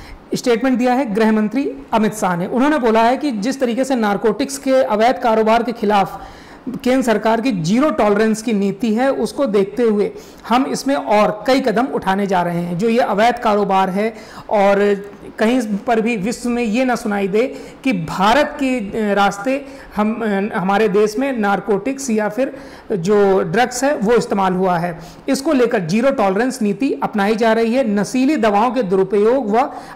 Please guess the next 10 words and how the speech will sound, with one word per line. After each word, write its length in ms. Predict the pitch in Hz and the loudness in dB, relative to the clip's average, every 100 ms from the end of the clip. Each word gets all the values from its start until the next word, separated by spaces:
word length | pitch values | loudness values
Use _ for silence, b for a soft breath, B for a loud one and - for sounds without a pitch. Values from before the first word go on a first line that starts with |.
| - | -2
अवैध 440 | 214 233 277 262 | 2 4 2 0
तस्करी 380 | 240 233 226 247 | -2 -2 -2 -2
के 120 | 247 | -4
खिलाफ 360 | - 202 185 - | -2 0 0 0
अंतर्राष्ट्रीय 560 | 202 202 208 190 262 | -2 0 0 0 -2
दिवस 360 | 202 208 214 - | -2 -2 -4 -4
जो 80 | 202 | -4
कल 180 | 208 | -2
मनाया 360 | 190 180 190 214 | -2 -2 -2 -2
गया, 280 | 214 233 | -2 0